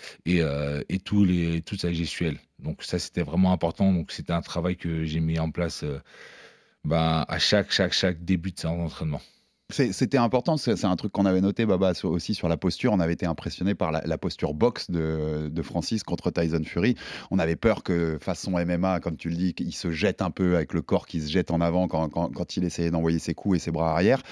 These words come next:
Speaker 2: Et c'était pas le cas, il restait bien dans une posture boxe. C'est, ça a été un travail compliqué, long à mettre en place avec Francis. Il y avait, il y a forcément les habitudes du M M A qui sont là parce qu'il est, c'est un champion de M M A.
Speaker 1: Euh, ça a été long et compliqué.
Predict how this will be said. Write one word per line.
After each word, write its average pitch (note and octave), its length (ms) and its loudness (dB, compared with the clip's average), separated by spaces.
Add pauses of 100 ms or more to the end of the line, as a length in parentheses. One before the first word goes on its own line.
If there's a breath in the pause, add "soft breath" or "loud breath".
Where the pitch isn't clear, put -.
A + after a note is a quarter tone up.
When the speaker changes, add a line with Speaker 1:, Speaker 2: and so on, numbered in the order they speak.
(240 loud breath)
Speaker 2:
Et F#2+ 80 0
c'était - 220 -2
pas E2+ 100 2
le E2 60 0
cas, G#2+ 160 2
il F2+ 100 0
restait D#2+ 260 -2
bien F#2 160 2
dans F2+ 120 2
une E2+ 160 0
posture F2 320 0
boxe. G#2 240 2
C'est, G#2 200 0
ça - 140 0
a A2+ 60 8
été A2 120 2
un B2 120 6
travail A#2+ 320 4 (100)
compliqué, C#3+ 500 4
long D3+ 340 6
à C3+ 60 4
mettre A#2+ 220 4
en A#2 60 6
place C#3 260 4
avec B2 160 4
Francis. B2+ 380 2
Il - 20 6
y B2 40 6
avait, A2 160 6 (340)
il A2 60 4
y A2+ 60 8
a G#2+ 140 4
forcément C#3 460 4
les B2+ 120 6
habitudes A2 300 4
du A2 120 6
M G#2+ 100 6
M A2 100 4
A A#2+ 80 4
qui - 140 -6
sont A2 120 -2
là G2 120 0
parce - 180 2
qu'il F#2+ 180 2
est, G2 280 4
c'est - 200 -2
un F#2+ 60 2
champion G#2 320 0
de G#2 80 4
M F2+ 140 4
M F#2 80 4
A. C3+ 100 0 (920 loud breath)
Speaker 1:
Euh, D#2 320 2
ça - 180 -2
a F2+ 40 8
été F2+ 260 4
long G#2+ 340 6 (400)
et F2+ 120 0
compliqué. - 560 -2